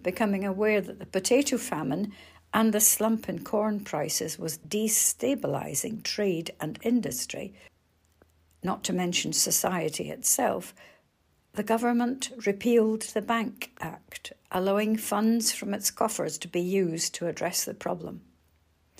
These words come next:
Employment schemes were set up like the one to build a road from Wick to Noss Head Lighthouse. But what of the Dunnet crofters? It's hard to be accurate,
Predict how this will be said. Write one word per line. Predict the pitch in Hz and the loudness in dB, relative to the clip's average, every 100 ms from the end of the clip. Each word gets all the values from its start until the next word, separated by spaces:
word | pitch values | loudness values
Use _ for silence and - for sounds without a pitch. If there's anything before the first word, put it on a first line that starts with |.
| - - - | -20 -20 -8
Employment | - 202 - 247 254 233 - | -2 -2 2 4 4 4 2
schemes | - - 185 160 151 - | 2 2 0 -2 -2 -4
were | 175 | -4
set | - - - | -2 -4 -4
up | - - - _ _ _ _ | -8 -10 -20 _ _ _ _
like | - 202 202 | 0 0 0
the | 214 | 0
one | 208 202 | 2 2
to | 202 190 | 0 0
build | 190 190 | 0 2
a | 190 | 0
road | 180 240 190 147 | 4 6 4 0
from | - - 170 | -6 -6 -6
Wick | 180 190 - - - _ - | -4 -4 -4 -10 -20 _ -6
to | 202 | -2
Noss | 190 202 - | 0 0 0
Head | - 202 180 | 2 2 2
Lighthouse. | 190 233 262 - - - - - _ _ _ _ _ _ _ _ _ _ _ _ _ _ | 2 0 -4 -8 -8 -8 -10 -12 _ _ _ _ _ _ _ _ _ _ _ _ _ _
But | - - | -14 0
what | 233 247 | 2 2
of | 233 | 2
the | 254 | 0
Dunnet | 254 277 311 - | 0 0 0 -4
crofters? | - 170 156 - - 185 - - _ _ _ _ _ _ _ _ - _ - | -4 -4 -4 -8 -8 -8 -10 -12 _ _ _ _ _ _ _ _ -20 _ -10
It's | 247 - | -6 -4
hard | 370 381 - | -2 -2 -2
to | - | -2
be | 214 | 2
accurate, | 220 247 - - - - 202 | 2 2 -4 -6 -6 -6 -10